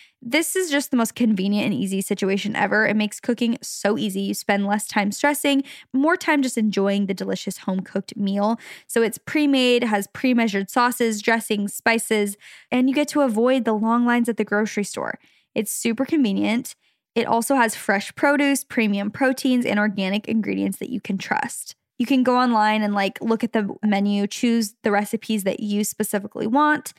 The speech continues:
And it's so exciting to get the package to your door and you're just like, "I'm gonna be eating good this week." I seriously love it. Green Chef is America's number one meal kit for eating well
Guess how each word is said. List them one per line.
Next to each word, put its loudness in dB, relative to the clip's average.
And 0
it's -2
so 0
exciting 2
to -6
get 0
the -2
package -2
to 0
your 2
door 2
and 2
you're 0
just -6
like, -2
"I'm 0
gonna 2
be 0
eating 0
good -2
this -4
week." -8
I 2
seriously 0
love 2
it. 2
Green 2
Chef 0
is 2
America's 0
number 0
one 4
meal 2
kit -4
for -6
eating 2
well 2